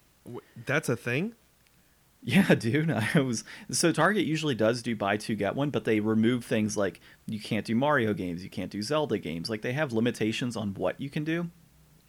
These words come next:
Speaker 2: but they happen to ha-, Target has a pretty good board game section if you ever check that out.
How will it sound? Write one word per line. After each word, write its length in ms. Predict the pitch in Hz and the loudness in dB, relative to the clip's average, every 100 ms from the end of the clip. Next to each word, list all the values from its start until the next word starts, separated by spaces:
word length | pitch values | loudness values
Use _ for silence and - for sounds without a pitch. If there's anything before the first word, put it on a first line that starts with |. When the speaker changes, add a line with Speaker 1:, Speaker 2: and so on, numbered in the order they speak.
| - - | -14 -6
Speaker 2:
but 180 | 131 127 | -2 0
they 100 | 117 | 2
happen 260 | 127 127 | 2 2
to 60 | 160 | 0
ha-, 160 | 143 110 - | 0 -2 -6
Target 320 | - 165 202 | -2 -2 -2
has 240 | 117 123 120 | 0 2 2
a 80 | 104 | -2
pretty 240 | 123 117 | -2 -2
good 300 | 101 107 110 | 2 2 2
board 240 | 90 87 | 0 -2
game 180 | 110 117 | -2 -4
section 340 | 127 131 - 127 | -4 -6 -4 -6
if 120 | 95 | -4
you 60 | 98 | -6
ever 220 | 101 90 _ - | -6 -8 _ -8
check 220 | 110 - | -8 -6
that 140 | 92 | -6
out. 260 | 82 110 | -2 -2